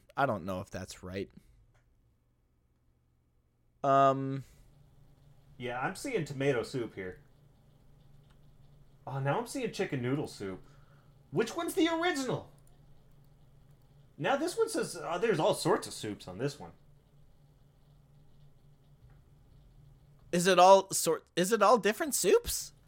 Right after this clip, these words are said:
Speaker 2: Did Andy Warhol do more than one soup painting?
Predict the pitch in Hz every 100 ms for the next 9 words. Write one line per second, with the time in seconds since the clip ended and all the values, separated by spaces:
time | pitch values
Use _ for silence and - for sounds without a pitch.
0 | - 147 226 240 427 349 170 185 185 226
1 | 147 147 123 139 135 123 127 - 113 -
2 | 117 117 143